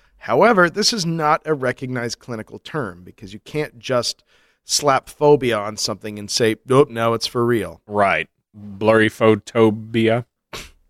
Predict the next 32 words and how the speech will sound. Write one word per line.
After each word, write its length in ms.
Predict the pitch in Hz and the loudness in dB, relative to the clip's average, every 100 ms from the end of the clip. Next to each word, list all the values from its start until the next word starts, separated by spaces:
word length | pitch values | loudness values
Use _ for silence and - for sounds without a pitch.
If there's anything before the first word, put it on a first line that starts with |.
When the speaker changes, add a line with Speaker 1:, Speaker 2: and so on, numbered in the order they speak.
| _ _ _ _ _ _ | _ _ _ _ _ _
Speaker 1:
Everyone's 400 | 110 107 101 92 | -6 -6 -8 -10
afraid 260 | 107 92 90 | -12 -8 -6
of 80 | 87 | -6
that. 220 | 87 - _ - | -10 -12 _ -10
That's 240 | 104 117 | -8 -8
real 240 | 98 104 | -6 -6
as 120 | 107 107 | -6 -8
it 60 | |
gets, 280 | 101 90 - | -10 -10 -10
son. 260 | 92 87 - _ _ _ _ _ | -12 -14 -20 _ _ _ _ _
Uh, 140 | 139 - | -2 0
for 200 | 160 156 | 0 0
example, 600 | 127 147 143 143 139 _ - | 2 0 2 0 -2 _ -2
homophobia 760 | 170 170 - 196 208 107 87 - _ _ _ _ | 2 2 2 2 2 -2 -8 -16 _ _ _ _
is 240 | 147 123 113 | -6 -6 -4
not 500 | 120 175 151 123 - | -2 2 2 0 -4
a 60 | 113 | -18
fear 320 | - 135 120 | -8 -4 -2
or 200 | - 107 | -2 -4
a 60 | 101 | -6
hatred 420 | - 123 - 107 | -4 -6 -6 -12
towards 240 | - 95 | -10 -12
homosexuals. 800 | - 90 - 190 202 - 90 95 - _ | -12 -10 -2 -2 -2 -8 -12 -16 -20 _
It 120 | - - | -10 -6
would 140 | 131 | -4
literally 480 | 123 143 143 127 123 | 2 4 4 0 -2
mean 280 | 113 110 110 | -4 -8 -10
a 100 | 120 | -10
fear 360 | - - 113 104 | -12 -8 -8 -6
of 100 | 104 | -6
sameness. 640 | - 175 160 92 - - | -2 0 -2 -4 -8 -8
But 540 | 98 95 165 117 - | -10 -2 0 0 -2